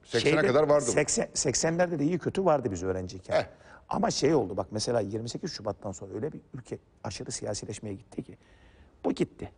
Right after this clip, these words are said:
Speaker 2: Yani belli bir fikir iddianızın olması ihtimali bitti. Yani siz bir fikir, yani mesela Kartçılar var on dokuzuncu yüzyılda. Onlar da ikiye be-, be-, ayrılıyor. Yani kendi işlerinde bölünüyorlar. Bir kısmı diyor ki, "Batı'nın her şeyini alalım." Bir kısmı diyor ki, "Batı'nın her şeyini almamıza gerek yok."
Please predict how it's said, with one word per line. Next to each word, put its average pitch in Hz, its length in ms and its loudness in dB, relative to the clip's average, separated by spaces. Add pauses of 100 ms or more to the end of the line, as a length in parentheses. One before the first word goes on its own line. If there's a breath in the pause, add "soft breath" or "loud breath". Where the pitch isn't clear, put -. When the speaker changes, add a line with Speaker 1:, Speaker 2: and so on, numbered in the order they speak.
Speaker 2:
Yani 117 300 0 (520 soft breath)
belli 156 240 4
bir 120 80 2
fikir - 260 -4
iddianızın 110 460 -4
olması 117 360 -4
ihtimali 170 320 -2
bitti. - 320 -4
Yani 113 180 0
siz 117 260 -8 (380 soft breath)
bir - 60 0
fikir, - 440 -4 (340 soft breath)
yani 107 160 0
mesela 117 320 0
Kartçılar 143 500 2
var 104 160 -2 (100)
on 113 160 -2
dokuzuncu 98 360 -6
yüzyılda. 104 500 -2 (340 soft breath)
Onlar 143 300 2
da - 40 2
ikiye 101 300 -2
be-, 95 100 -6 (120)
be-, 110 100 -8 (360)
ayrılıyor. 92 480 0
Yani 92 100 -6
kendi 113 280 0
işlerinde 160 380 4
bölünüyorlar. 98 440 0
Bir 120 100 -2
kısmı 147 260 -4
diyor 208 120 -2
ki, 104 100 -6
"Batı'nın 135 280 -2
her 147 100 2
şeyini 104 240 -6
alalım." 104 240 -2 (500 soft breath)
Bir 135 60 -4
kısmı - 260 -8
diyor 151 140 -4
ki, 139 120 -4
"Batı'nın 139 260 -2
her 147 120 -2
şeyini 135 220 -6
almamıza 131 320 -2
gerek 113 280 -4
yok." 85 100 -16